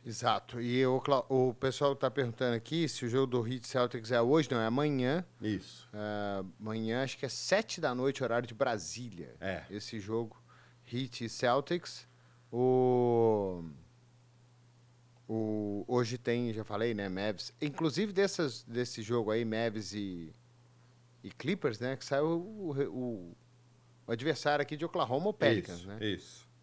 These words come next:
Speaker 1: É, esse jogo três aí, é difícil ter varrida também, né? De acreditar que os Pelicans também não vão dar um trabalho aí pra
Speaker 2: Sim.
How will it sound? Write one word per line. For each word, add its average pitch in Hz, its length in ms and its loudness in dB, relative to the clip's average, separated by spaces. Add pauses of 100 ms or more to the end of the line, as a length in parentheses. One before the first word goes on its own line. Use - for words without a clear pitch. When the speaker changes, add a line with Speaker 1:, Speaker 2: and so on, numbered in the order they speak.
Speaker 1:
É, 98 420 -12
esse 131 180 -12
jogo 117 220 -4
três 117 320 -2
aí, 110 260 -2 (400)
é 202 80 -12
difícil 247 320 -6
ter 277 100 -2
varrida 107 580 -4
também, 90 340 -10
né? 90 160 -8
De 87 200 -14 (280)
acreditar 139 420 -2
que 127 80 -6
os 135 120 -2
Pelicans 117 400 -4
também 107 220 -4
não 123 80 -4
vão 123 220 -4
dar 113 120 0
um 120 80 -2
trabalho 104 560 -2
aí 98 120 -4
pra 101 260 -6
Speaker 2:
Sim. 101 360 -2